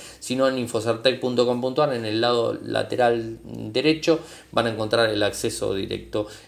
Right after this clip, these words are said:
eh, para poder, este, apoyarnos. Y paypal punto me barra Ariel Mecor, para el que quiera hacer una aportación, eh, específica. Bueno, y, y arranquemos con lo más importante del día, que tiene que ver con Huawei.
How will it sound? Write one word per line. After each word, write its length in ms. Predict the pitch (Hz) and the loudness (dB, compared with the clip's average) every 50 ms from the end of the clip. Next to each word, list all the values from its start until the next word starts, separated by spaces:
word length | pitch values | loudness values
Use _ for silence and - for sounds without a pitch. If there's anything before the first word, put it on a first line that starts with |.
| _ | _
eh, 100 | - - | -6 -6
para 340 | 95 - 104 104 101 95 95 | -2 0 0 2 2 0 0
poder, 300 | - 104 101 101 101 98 | -2 -2 -2 -2 -2 -2
este, 760 | 95 95 - - - 98 98 95 95 92 95 95 92 95 98 | -4 -8 -8 -6 -4 -4 -2 -2 -4 -4 -6 -6 -6 -4 -4
apoyarnos. 680 | 95 95 92 - 98 92 - 95 95 98 92 90 - - | -4 -6 -2 -2 -4 -4 -4 -8 -10 -10 -10 -8 -6 -8
Y 80 | 147 | -8
paypal 640 | 147 - 160 151 156 151 151 151 147 143 139 139 - | 0 4 4 4 4 4 2 2 2 2 0 -2 -6
punto 480 | - 120 117 117 113 - 117 120 117 - 120 113 | -6 -4 -4 -4 -2 -2 -2 -2 -2 -2 -4 -4
me 220 | 110 107 110 110 | -4 -2 -4 -2
barra 300 | 110 110 107 107 107 107 | 2 2 2 2 4 2
Ariel 260 | 107 110 117 117 120 131 | 2 2 2 0 0 -2
Mecor, 400 | 143 147 165 160 170 175 160 - | -2 0 0 -2 -2 -4 -8 -6
para 140 | - 104 101 | -6 -6 -6
el 100 | 104 104 | -6 -6
que 120 | 107 104 | -8 -6
quiera 180 | 101 104 104 104 | -4 -2 -2 -2
hacer 260 | 104 - 113 104 107 - - - - - - | 0 -2 -2 -4 -4 -6 -12 -20 -20 -18 -10
una 160 | - 110 110 98 | -4 -2 -2 -2
aportación, 720 | 98 - 101 - - - 98 95 - - 113 110 104 104 - - - - - - _ - | -2 -4 -6 -6 -2 -4 -4 -4 0 -2 -2 -2 -2 -6 -10 -16 -20 -20 -20 -18 _ -4
eh, 440 | - 107 104 101 98 95 95 95 101 | 0 0 0 2 0 -2 -2 -2 -4
específica. 720 | 101 - - 104 - - - - - - - - - - - _ _ - - - - - - - - - - _ - _ | -6 -6 -6 -8 -6 -6 -8 -10 -14 -16 -20 -20 -20 -20 -20 _ _ -20 -20 -20 -20 -20 -20 -20 -20 -20 -20 _ -4 _
Bueno, 240 | - 262 202 156 - - - | 10 10 10 10 6 -2 -2
y, 160 | 196 185 165 175 - - | 0 0 0 -2 -4 -8
y 160 | - 175 180 196 | -6 2 6 8
arranquemos 520 | 202 214 226 233 262 311 311 285 233 - | 8 8 6 4 4 6 6 6 6 6
con 200 | - 196 180 175 | 6 4 6 6
lo 180 | 165 165 160 160 | 6 6 6 6
más 220 | 180 202 196 196 | 6 4 4 4
importante 460 | 185 170 175 185 185 196 190 196 208 | 4 6 4 6 6 4 4 4 4
del 80 | 247 311 | 6 6
día, 420 | 330 269 170 127 110 107 - - - - | 6 8 8 6 4 2 -2 -10 -12 -2
que 140 | - 135 131 | -2 0 2
tiene 200 | 160 170 160 151 | 2 2 4 4
que 60 | 160 | 4
ver 220 | 165 175 165 165 | 4 4 4 4
con 200 | 165 156 147 143 | 2 0 0 0
Huawei. 640 | 139 - 131 277 208 147 135 127 127 131 135 139 - | 0 2 4 8 8 8 8 8 6 4 4 0 -6